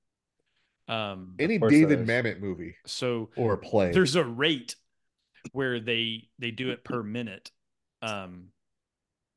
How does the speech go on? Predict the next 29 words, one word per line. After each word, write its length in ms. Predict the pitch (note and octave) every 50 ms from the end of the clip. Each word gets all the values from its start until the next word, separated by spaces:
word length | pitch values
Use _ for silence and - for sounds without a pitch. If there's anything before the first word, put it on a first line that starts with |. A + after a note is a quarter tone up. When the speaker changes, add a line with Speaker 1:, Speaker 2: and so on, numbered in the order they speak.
| _ _ -
Speaker 1:
and 360 | A#2 A2 G#2 G2+ F#2+ F#2+ F#2
so 280 | - - - A2 G#2 G2+
if 120 | G2 -
you 60 | G#2+ G2
sort 340 | - - C3 C3 B2 B2
by 120 | A2+ G#2+ G#2
rate 500 | G2+ F#2+ G2 G2+ A2 A#2 B2+ C3 - - -
or 240 | A2 G#2+ G2+ F#2 -
total 280 | - - B2 A#2 A#2 G#2
count, 560 | - - - A2+ G#2+ F#2 F2 F2 _ - - _ _ _ _ _ -
um, 240 | G2 F#2 F#2 F2+
there's 180 | F2+ F#2+ F#2 G#2
a 40 | F#2+
different 280 | G#2 F#2+ - G2+ -
number. 380 | G#2 F#2+ E2+ E2 E2 - - _ _ _ _ _ _ _ _ _ _ _ _ _ _ _ _ _
So 400 | - - - G#2 G2 F#2 F2+ - _ _ _ -
Speaker 2:
Nice. 220 | G#2+ G#2+ G2 D#2+ D#2+
Speaker 1:
just 60 | -
because 260 | A#2+ - B2+ A#2+ G2
we're 160 | G2+ A2 A2
on 120 | A2 A2 G#2+
a 60 | F#2+
tangent, 500 | - - A#2 A2+ G#2+ G#2 F#2 G2 F#2+ - _ A2
real 120 | A2 A2 _
quick, 240 | - - A2 G2 -
I'm 80 | G#2 G2
gonna 160 | G2 F#2+ -
solve 440 | - - A2+ G#2+ G2+ G2+ F#2 F2+ F2+
this. 340 | F#2+ F#2+ F2+ - - -